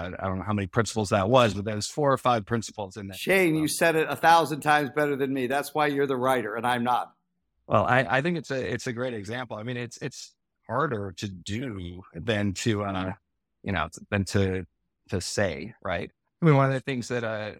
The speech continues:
Speaker 1: that comes to mind with, you know, sort of tangential to the virtual production thing, but, you know, one of your business is, businesses is this fancy nightclub that has some high tech elements to it.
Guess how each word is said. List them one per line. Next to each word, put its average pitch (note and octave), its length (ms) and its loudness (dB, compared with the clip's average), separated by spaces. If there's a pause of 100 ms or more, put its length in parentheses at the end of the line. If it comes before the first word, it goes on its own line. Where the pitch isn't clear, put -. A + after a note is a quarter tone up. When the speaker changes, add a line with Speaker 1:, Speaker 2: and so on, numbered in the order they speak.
Speaker 1:
that G#2 160 -10
comes G#2+ 240 -4
to G2+ 80 -8
mind A2 360 -8
with, G#2 180 -10 (340)
you E3 80 -6
know, A2 220 0 (200)
sort D3 180 -2
of A2+ 120 -4 (160)
tangential A2+ 460 -2
to A#2+ 80 -8
the G#2 80 -6
virtual G2+ 320 -10
production F#2+ 380 -4
thing, A#2+ 180 -6
but, F#2+ 160 -2 (100)
you A#2 80 -10
know, F#2 100 -6
one A2+ 140 2
of B2 100 2
your A2+ 120 0
business G#2 420 -4
is, G2+ 560 -6 (260)
businesses A2 540 -4 (380)
is A#2 160 -4
this - 420 -4 (160)
fancy A2+ 480 0
nightclub G#2+ 400 0
that G#2 80 -2
has G#2+ 160 0
some G#2+ 160 -2
high G2 220 -2
tech F#2+ 400 -6
elements A2+ 460 0
to G2 160 0
it. G2 140 -4